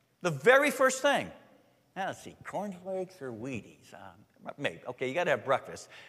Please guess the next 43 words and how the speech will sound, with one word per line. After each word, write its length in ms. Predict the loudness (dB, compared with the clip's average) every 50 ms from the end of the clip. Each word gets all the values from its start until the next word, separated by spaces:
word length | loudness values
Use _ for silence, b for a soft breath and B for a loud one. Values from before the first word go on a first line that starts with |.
| B B
I'm 60 | B -10
just 200 | -10 -10 0 4
talking 240 | 4 6 6 6
about 220 | 6 6 6 6 6
now 160 | 6 6 6
in 80 | 6 4
your 140 | 2 4
mind 400 | 6 6 8 8 6 4 2 0
with, 200 | 0 0 0 0
with, 180 | 0 -2 -2 -2
with 120 | 0 0
the 80 | 0 0
greater 400 | 0 -2 0 4 4 6 6 4
matters 400 | 4 6 6 6 6 4 2 -2
of 140 | -2 2 4
life. 240 | 6 6 6 4 -2 B B B B B B
What's 240 | 4 4 4 4 2
the 140 | 2 2 2
very 500 | 0 0 2 4 6 6 6 4 2 -2
first 440 | -2 2 4 6 6 4 2 0
thing 340 | 0 0 0 0 0 -2 -4 -6 B B B B
you 140 | -2 -2
think 280 | -2 0 0 0 2 2
about 280 | 4 6 6 6 6 4
in 80 | 0
the 80 | -2 -2
morning, 380 | 0 0 0 0 -2 -4 -6
and 180 | -4 -4 -2 0
what's 200 | 0 -2 -2 -2
the 100 | -4 -2
very 280 | 2 2 2 2 0 -2
last 480 | 0 2 4 6 6 6 4 0 -2
thing 160 | -2 -2 0
you 140 | 0 -2 -2
think 300 | -4 -4 -4 -4 -4 -2
about 340 | -2 -2 0 0 0 -2 -4
before 240 | -10 -6 -2 -2 0
you 60 | 0
go 100 | 0 -2
to 80 | -2 -2
bed 220 | 0 -2 -2 -2
at 100 | -4 -12
night? 240 | -12 -14 -14 -16